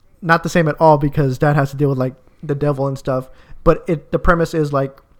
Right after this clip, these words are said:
Johnny Depp is collecting these, uh, ancient, not ancient, but these historical books, and, like, people are willing to kill and, like, search for them and do bad things for them. And it's kinda the same thing here where the people were, like, looking for these books and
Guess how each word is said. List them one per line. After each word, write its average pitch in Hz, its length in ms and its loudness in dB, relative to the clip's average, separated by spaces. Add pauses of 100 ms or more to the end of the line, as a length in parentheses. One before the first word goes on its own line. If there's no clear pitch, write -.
(220)
Johnny 151 260 0
Depp 143 240 0
is 139 100 2
collecting 143 460 -4
these, 127 320 -8 (560)
uh, 120 320 -6 (560)
ancient, 165 540 -2
not 147 240 -6
ancient, 147 360 -18
but 160 140 4
these 180 220 -4 (300)
historical 180 440 2
books, 147 540 -4 (420)
and, 143 260 -2
like, 131 140 -6
people 156 180 -2
are 143 100 2
willing 147 240 -2
to 143 60 -4
kill 143 420 0
and, 143 180 -4
like, 131 180 -6 (480)
search 156 320 2
for 151 140 -2
them 143 240 -2
and 135 160 -6
do 139 180 -4
bad 139 380 -4
things 156 180 -4
for 139 140 -6
them. 127 360 -8 (960)
And 139 200 -4
it's 135 100 -8
kinda 156 160 -2
the 139 80 -2
same 135 160 -4
thing 143 200 -2
here 143 180 0
where 131 100 0
the 131 80 -4
people 147 260 0
were, 135 240 -2
like, 139 300 -6
looking 156 280 -4
for 147 120 0
these 127 160 -4
books 143 380 -2
and 127 360 -6